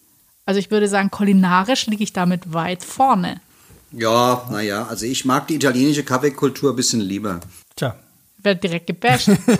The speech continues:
Speaker 3: <laughs> Zack, direkt ein vor die Nuss.
Speaker 1: Ihr habt euch jetzt hier auf die Würste geeinigt, oder wie? An die Spare Ribs, ja, es wird hart.
Speaker 3: Ja, Teigrührmaschine, obwohl ich's spannend finde, dass KitchenAid da, äh, sich, dass es die schon so lange gibt. Also, dass die sich da so ein Patent geholt haben.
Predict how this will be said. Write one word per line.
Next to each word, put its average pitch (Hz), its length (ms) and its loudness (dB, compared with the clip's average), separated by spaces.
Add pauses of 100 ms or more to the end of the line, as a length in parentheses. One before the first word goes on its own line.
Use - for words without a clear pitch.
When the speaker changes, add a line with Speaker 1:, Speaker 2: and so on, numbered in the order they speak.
(200)
Speaker 3:
<laughs> 147 480 -6
Zack, - 320 -6
direkt 170 340 -4
ein 170 160 0
vor 175 140 -6
die 160 100 -2
Nuss. 143 300 -2
Speaker 1:
Ihr 208 160 2
habt 233 160 0
euch 233 160 0
jetzt 220 160 -4
hier 226 100 -2
auf 202 80 -4
die 190 140 -4
Würste 277 320 0
geeinigt, 185 500 0
oder 185 180 2
wie? 208 140 -2
An 196 120 -2
die 185 100 0
Spare 190 380 0
Ribs, 175 260 -6
ja, 233 160 -2
es - 160 -8
wird 208 220 -10
hart. 165 280 -2 (460)
Speaker 3:
Ja, 147 160 -2
Teigrührmaschine, 185 840 -2
obwohl 160 280 2
ich's - 100 0
spannend 202 300 2
finde, 185 200 0
dass 156 240 -2
KitchenAid 127 640 -2
da, 123 460 0
äh, 127 40 0
sich, 127 280 -4
dass 131 140 -2
es 135 120 0
die 190 140 0
schon 160 160 2
so 127 80 2
lange 117 260 0
gibt. 120 280 -6 (180)
Also, 139 160 -2
dass 131 100 -2
die 165 100 0
sich 151 140 0
da 135 140 0
so 131 80 -2
ein 123 60 -2
Patent 151 360 -2
geholt 117 320 -4
haben. 113 300 -4